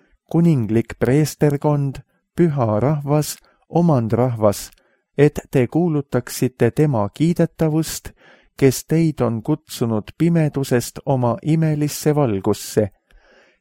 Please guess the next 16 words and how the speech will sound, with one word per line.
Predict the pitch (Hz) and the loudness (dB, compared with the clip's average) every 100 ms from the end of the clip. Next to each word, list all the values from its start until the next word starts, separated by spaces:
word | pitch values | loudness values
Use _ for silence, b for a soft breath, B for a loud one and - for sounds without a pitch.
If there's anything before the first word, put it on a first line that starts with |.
| b - | b 2
Teid, | 151 170 160 - _ _ | 4 4 2 -4 _ _
kes | 139 127 | 0 0
te | - 120 | -2 -2
muiste | 131 160 151 - 117 | 0 -2 -4 -2 -2
polnud | 110 135 175 175 170 | 0 -2 0 0 -2
rahvas, | 160 165 143 143 147 - b b b - | 0 -2 -2 -4 -4 -8 b b b -4
nüüd | 120 147 165 156 | 2 2 2 0
aga | 151 147 147 | -2 -2 -2
olete | 147 151 147 - 147 | -2 -2 -2 -2 0
Jumala | 160 131 104 107 | 0 0 0 0
rahvas. | 120 135 110 104 - - b b b b - | 0 -2 -2 -4 -4 -16 b b b b 2
Teie, | 139 160 156 147 - - | 4 4 2 0 -6 -2
kelle | 143 123 | 0 0
peale | 117 143 123 110 104 | 0 0 0 0 -2
polnud | - 160 165 165 | -2 -2 0 -2
halastatud, | - 165 156 - 143 139 139 135 | -2 -2 -2 -2 -6 -2 0 0